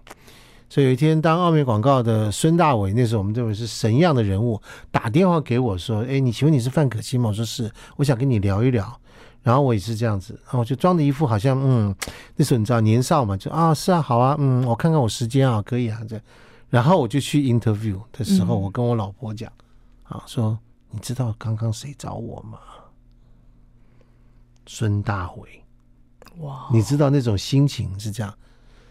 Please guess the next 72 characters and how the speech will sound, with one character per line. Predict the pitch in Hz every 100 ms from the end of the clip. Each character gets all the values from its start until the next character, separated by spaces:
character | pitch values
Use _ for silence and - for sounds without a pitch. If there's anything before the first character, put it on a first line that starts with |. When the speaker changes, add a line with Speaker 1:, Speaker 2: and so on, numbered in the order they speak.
| - _ _
Speaker 1:
然 | - 143
后 | 196
我 |
就 | 160
跟 | 175
孙 | 175 208
大 | 208
伟 | 151
interview | 165 185 185 175
的 | 139
时 | -
候 | 127
呢， | 127 113 107
他 | 135
就 | 135
跟 | 139 147
我 | 190
问 |
了 | 156
我 | 113 110
几 | 107
个 | 110
问 | 120 127
题， | 110 110
就 | 143
讲， | 131 127
讲， | 123 120
讲， | 117
讲 | 110 110
完 | 110 135
以 |
后， | 107 120 101 - - - - -
然 | - 110
后 |
就 | 117 123
跟 |
我 | 127
讲 | 117 101
说 | 101
：“你 | 113
什 | 107
么 | 95
时 | 98
候 | 98
可 | 101
以 |
来 | 95
上 | - - 98 -
班？” | - - - - _ - - - - - - -
所 | -
以 | 151
我 |
走 | 160 117
出 | 104 143
来 |
的 | 117
时 | 117
候， |
我 |
就 | 107
跟 | 110
我 | 120
老 | 101
婆 | 92
又 | 123
打 | 117 -
个 | -
电 | - 101
话 | 90 92
：“你 | 95
知 | 95 113
道 | 113 107 98